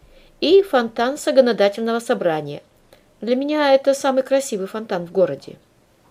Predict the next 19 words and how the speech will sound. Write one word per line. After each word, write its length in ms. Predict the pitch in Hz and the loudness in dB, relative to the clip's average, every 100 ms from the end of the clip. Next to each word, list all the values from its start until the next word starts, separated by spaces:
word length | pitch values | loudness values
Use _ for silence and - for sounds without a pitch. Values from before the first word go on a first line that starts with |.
| _ _ _ _ - | _ _ _ _ -8
Я 160 | 156 | -6
сердито 400 | 147 165 170 - | -6 -8 -8 -10
посмотрела 560 | - 147 190 196 156 143 | -10 -8 -6 -4 -6 -6
на 60 | |
неё. 280 | 147 147 143 - _ _ _ _ - | -14 -16 -18 -18 _ _ _ _ -16
Она 240 | 156 170 | -12 -12
что, 320 | - - 180 | -10 -4 -4
вдруг 480 | 143 - 175 - - | -4 -8 -8 -8 -12
мутировала 560 | 165 175 208 185 165 160 | -10 -6 -2 0 0 0
в 40 | |
городского 540 | 156 170 165 - 165 | -2 -4 -4 -2 -2
экскурсовода? 840 | 151 - - - 156 147 156 285 403 _ _ _ _ _ _ _ _ _ _ _ | -2 -10 -18 -8 -6 -4 -2 -2 -4 _ _ _ _ _ _ _ _ _ _ _
«Пошли. 420 | 285 269 175 147 _ _ _ _ _ - | -4 -4 -6 -8 _ _ _ _ _ -6
Нам 180 | 254 269 | 0 2
нужно 200 | 262 240 | 2 0
на 80 | 226 | -2
другую 300 | 240 240 240 | -4 -4 -8
сторону 420 | - 214 202 208 | -2 0 0 -4
улицы». 480 | 185 139 147 - | -6 -8 -12 -20